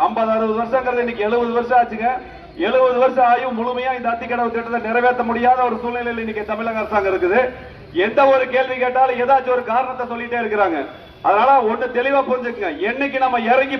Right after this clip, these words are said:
போராடுறோமோ அன்னைக்கு தான் எப்பேற்பட்ட அரசாங்கமும் நம்ம பக்கம் திரும்பி பார்ப்பாங்கிறத நீங்க தயவு செய்து புரிஞ்சுக்குங்க. தயவு செய்து நீங்க ஒவ்வொருத்தரும் நல்லா புரிஞ்சுக்குங்க. நம்ம போய் இந்த கூட்டத்துக்கு போய் நம்ம என்ன பண்ண போறோம் அப்படின்னு தயவு செய்து நினைச்சிடாதீங்க.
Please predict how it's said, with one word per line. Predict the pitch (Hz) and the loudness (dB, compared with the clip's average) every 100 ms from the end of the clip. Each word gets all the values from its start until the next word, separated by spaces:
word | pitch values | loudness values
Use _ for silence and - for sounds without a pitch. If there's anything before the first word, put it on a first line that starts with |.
| 233 | 2
போராடுறோமோ | 254 247 226 226 269 262 - - - 220 | 4 4 2 2 4 2 -4 -14 0 0
அன்னைக்கு | 254 269 - | 2 -2 0
தான் | 277 240 | 0 2
எப்பேற்பட்ட | 240 262 262 254 233 | 2 2 2 2 4
அரசாங்கமும் | 254 254 262 262 269 254 | 4 4 4 4 2 2
நம்ம | 247 254 | 0 0
பக்கம் | 262 254 | 0 -2
திரும்பி | 240 269 262 | -4 -6 0
பார்ப்பாங்கிறத | 254 247 247 240 233 | 2 2 -2 -4 -6
நீங்க | 226 220 | -6 -6
தயவு | 233 233 | -4 -4
செய்து | 262 240 | -4 -4
புரிஞ்சுக்குங்க. | 240 240 220 247 277 - - - - - | -6 -6 0 2 2 -2 -12 -14 -16 -2
தயவு | 185 254 277 277 | 2 4 4 4
செய்து | 285 285 | 4 4
நீங்க | 269 247 | 2 2
ஒவ்வொருத்தரும் | 247 277 269 277 262 | 4 4 2 -2 2
நல்லா | 254 277 254 | 4 2 0
புரிஞ்சுக்குங்க. | 247 233 196 160 143 | -6 -8 -6 -6 -2
நம்ம | - 269 247 | 0 2 4
போய் | 269 294 277 | 4 2 0
இந்த | 262 254 | -4 0
கூட்டத்துக்கு | 277 277 262 220 | 0 0 -2 2
போய் | 269 262 | 2 2
நம்ம | 240 | 0
என்ன | 240 262 | 2 2
பண்ண | 254 247 233 | 2 2 4
போறோம் | 277 277 | 6 6
அப்படின்னு | 240 254 240 | 2 -2 -2
தயவு | 240 240 | -2 -2
செய்து | 247 233 | -2 -4
நினைச்சிடாதீங்க. | 226 233 233 233 | -4 -2 -2 -4